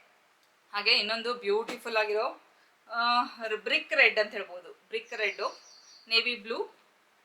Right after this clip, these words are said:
ಹಾಗೆ ಗ್ರೇ ಕಲರ್, ಹಾಗೆ ಗ್ರೇ, ನೇವಿ ಬ್ಲೂ, ಬ್ರಿಕ್ ರೆಡ್, ಹಾಗೆ ಇನ್ನೊಂದು ಬ್ಯೂಟಿಫುಲ್ ಆಗಿರೋ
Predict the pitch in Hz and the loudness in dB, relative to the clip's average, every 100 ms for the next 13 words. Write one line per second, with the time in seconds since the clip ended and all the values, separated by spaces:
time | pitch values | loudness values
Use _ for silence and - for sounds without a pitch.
0 | _ _ 233 226 302 480 - _ _ _ | _ _ 0 2 0 -2 -12 _ _ _
1 | - 226 240 190 170 160 - - _ _ | -8 2 2 2 -6 -10 -18 -20 _ _
2 | _ - 208 196 - - _ _ _ _ | _ -14 -4 -4 -4 -14 _ _ _ _
3 | - 208 226 - - _ _ _ _ _ | -2 6 6 4 -4 _ _ _ _ _
4 | _ _ _ _ _ _ _ _ _ _ | _ _ _ _ _ _ _ _ _ _
5 | _ _ 214 220 240 208 262 427 - _ | _ _ 2 2 2 -4 -8 -8 -10 _
6 | _ _ _ _ 190 240 240 180 170 - | _ _ _ _ -4 -4 -2 -6 -6 -12
7 | _ _ _ _ _ _ _ 220 226 233 | _ _ _ _ _ _ _ -4 0 0
8 | 233 240 220 247 269 277 277 277 262 247 | 0 -4 -4 -4 -4 -2 -2 -4 -4 -2
9 | 233 226 247 - | -2 0 -2 -2